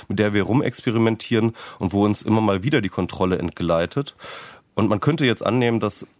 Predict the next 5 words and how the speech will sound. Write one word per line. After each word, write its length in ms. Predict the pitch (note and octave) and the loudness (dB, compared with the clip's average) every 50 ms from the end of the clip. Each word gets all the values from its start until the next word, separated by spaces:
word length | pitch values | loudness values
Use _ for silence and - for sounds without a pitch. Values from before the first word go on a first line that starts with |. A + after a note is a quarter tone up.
| _ _ _ _ _ _ _ _ _ _ _ _ _ - - - | _ _ _ _ _ _ _ _ _ _ _ _ _ -14 -8 -2
es 160 | A2+ A#2 - | -2 0 2
im 120 | C3+ A2+ G2+ | 2 0 2
Grunde 220 | - A2 A#2+ A#2+ | 2 2 2 2
genommen 280 | G#2+ G#2+ G#2+ G#2+ G#2 - _ _ _ _ _ _ _ _ _ _ _ - | 2 2 2 0 0 -6 _ _ _ _ _ _ _ _ _ _ _ -2
nur 400 | A#2 A2+ G#2+ A#2+ B2+ A#2+ A2 | 0 2 4 4 4 4 2